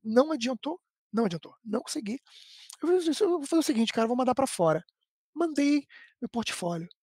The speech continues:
pra umas trezentas e sessenta e cinco agências no mundo. Duas me responderam. Várias me responderam: "Ó, desculpa, não dá", mas duas me responderam: "Ah, vamos fazer uma entrevista."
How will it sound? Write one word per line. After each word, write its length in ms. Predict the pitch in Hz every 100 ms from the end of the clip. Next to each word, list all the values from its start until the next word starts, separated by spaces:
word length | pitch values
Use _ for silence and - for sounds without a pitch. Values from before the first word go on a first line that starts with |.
| _ _ _
pra 100 | 214
umas 360 | 220 220 - - -
trezentas 460 | 208 156 196 226
e 20 |
sessenta 300 | 240 - 202
e 20 | 185
cinco 200 | 185 208
agências 400 | 175 147 147 - _ _ _ _ _ _ _ _ _
no 120 | 202
mundo. 180 | 170 160 _ _ _ _ _ _ _ _ _ _ _ _ _ _ _ _ _ - - - - _ -
Duas 300 | 180 320 208
me 60 |
responderam. 440 | 180 170 156 117 - _ _ _ _ _ _ _ _ - - - - -
Várias 280 | 202 226
me 80 | 202
responderam: 400 | 175 175 165 185
"Ó, 120 | 120
desculpa, 380 | 113 - 151 147
não 100 | 139
dá", 200 | 156 226 _ -
mas 140 | 269 185
duas 160 | 233
me 60 | 262
responderam: 380 | - 285 254 -
"Ah, 80 | 320
vamos 240 | 220 220
fazer 140 | 233 226
uma 100 | 233
entrevista." 380 | 247 202 175